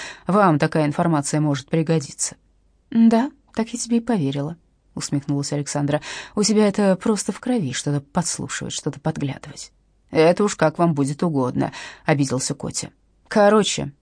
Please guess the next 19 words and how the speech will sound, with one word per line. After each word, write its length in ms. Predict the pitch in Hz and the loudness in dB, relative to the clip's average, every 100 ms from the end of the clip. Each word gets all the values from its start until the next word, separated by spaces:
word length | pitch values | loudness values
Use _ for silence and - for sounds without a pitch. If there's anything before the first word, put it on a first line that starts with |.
| - | -10
что 320 | - 233 220 | 2 4 4
сумел 300 | - 196 175 | 2 2 2
подслушать?» 640 | 180 175 214 - - - _ _ - - - - - | 2 0 -4 -6 -10 -16 _ _ -18 -14 -14 -14 -4
«М, 200 | - 262 | 6 6
правда, 480 | 294 349 311 302 294 | 8 8 8 8 8
про 120 | 285 | 6
какие-то 320 | 285 285 277 | 6 6 6
камни 400 | 269 285 285 320 | 4 6 8 10
они 160 | 320 302 | 10 8
говорили», 760 | 269 302 285 214 139 120 123 - | 8 6 8 6 4 0 -6 -10
зашептал 460 | - - - - 139 | -6 -6 -4 -4 -2
бармен. 460 | 135 135 - 143 - | -2 -4 -6 -10 -6
«Американец 720 | 170 185 214 262 285 226 - - | -2 2 2 6 6 6 0 -8
Шраму 500 | - 277 359 247 151 | -2 0 4 4 4
за 140 | 170 | 2
них 180 | 220 233 | 2 0
огромные 420 | 214 233 233 240 | 0 2 4 4
деньги 340 | 220 147 127 | 2 2 0
обещал. 480 | 120 135 - 143 131 | -2 -4 -2 0 -2